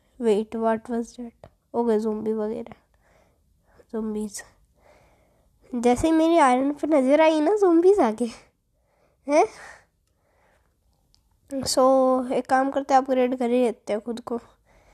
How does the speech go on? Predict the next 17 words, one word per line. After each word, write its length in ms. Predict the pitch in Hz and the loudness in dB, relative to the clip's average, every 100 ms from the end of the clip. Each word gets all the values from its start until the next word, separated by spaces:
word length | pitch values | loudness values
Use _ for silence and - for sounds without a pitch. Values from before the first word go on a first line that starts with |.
| _ _ - | _ _ -8
क्या 120 | 226 | -2
ही 120 | 226 | -2
करेंगे 440 | 233 214 220 220 220 | -2 -4 -2 -2 -2
अभी 220 | 220 220 - _ _ _ _ _ _ _ _ 240 | -2 -6 -8 _ _ _ _ _ _ _ _ -10
ना 320 | 214 226 208 | -6 -2 -2
अपग्रेड 520 | 214 233 214 226 233 | -4 -8 -10 -8 -8
करके। 300 | 240 247 254 247 _ _ _ _ _ _ - | -8 -8 -8 -12 _ _ _ _ _ _ -16
So, 160 | - 240 226 220 214 214 | -4 0 2 0 -2 -4
क्राफ्टिंग 480 | 214 214 - 233 226 | -4 -6 -8 -10 -6
टेबल 320 | 214 220 214 | -6 -6 -8
को 120 | 214 | -10
कलेक्ट 560 | - 220 214 233 - - | -12 -6 -6 -6 -10 -10
करो। 400 | 254 240 240 226 - - - _ _ _ - - _ _ _ _ _ | -6 -4 -4 -6 -12 -20 -20 _ _ _ -20 -20 _ _ _ _ _
And 460 | 269 247 240 247 240 | -4 0 0 0 -2
now 760 | 247 247 247 254 262 262 269 254 | 0 0 2 2 2 2 0 -2
we 440 | 240 233 240 226 | -2 -2 -4 -4
have, 500 | 208 208 220 247 269 | -2 0 0 -2 -4